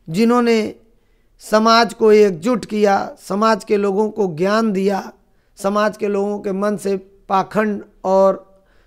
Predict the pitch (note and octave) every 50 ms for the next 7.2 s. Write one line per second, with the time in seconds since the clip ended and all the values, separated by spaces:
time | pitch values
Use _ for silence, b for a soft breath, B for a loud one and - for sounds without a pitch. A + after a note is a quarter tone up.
0 | _ _ - - E3+ G3 G3+ G3+ G3 F#3+ F#3 - - - - - - E3 - G3
1 | G3+ G3+ F#3+ G3 - G#3 A3+ A3 A3 G#3 - G3 G3 G3 G3 G#3 - G3+ F#3 -
2 | - - G#3+ G3+ F#3+ F#3 F3+ E3 - - G3 G3 G3+ G3 - F#3 F#3 F3+ E3+ D3+
3 | - E3 E3 F3 F#3 F#3+ G#3 A3 - _ _ _ _ _ _ _ _ _ _ _
4 | _ _ _ _ _ _ _ - - - G3 G3 G3+ G#3 - G3+ F#3+ F3+ - -
5 | D#3 F3+ G3 G3 F#3+ F#3+ F#3+ F#3+ F#3 F#3 F#3 D#3+ D#3 E3+ F3 F3+ F#3+ F3+ F3 F3
6 | F3 E3+ F3 - F3+ E3+ F3+ F#3+ - - E3+ F3 F#3 F#3+ F3+ F3 E3 D#3+ D#3 D#3
7 | D#3 D3+ D3+ D3